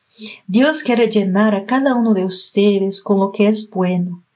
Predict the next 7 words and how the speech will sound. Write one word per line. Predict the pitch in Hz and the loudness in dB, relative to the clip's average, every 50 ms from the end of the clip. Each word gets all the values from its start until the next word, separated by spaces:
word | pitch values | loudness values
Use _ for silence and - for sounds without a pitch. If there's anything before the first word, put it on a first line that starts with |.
| _ _ _ _ _ _ _ _ _ _ | _ _ _ _ _ _ _ _ _ _
Así | - 208 208 - - 240 233 | -2 -2 0 2 2 2 2
que | 214 247 220 | 2 2 2
desecha | 202 202 196 - - - 220 226 254 277 277 - - 285 285 277 | 2 2 2 2 0 2 2 2 2 0 -2 -4 -2 0 0 2
lo | 262 247 240 226 226 | 2 2 0 0 0
que | - 240 226 | 0 0 0
es | 226 220 - | 2 2 0
malo. | 202 175 175 175 175 175 175 175 180 | 2 2 0 0 -2 -2 -4 -6 -10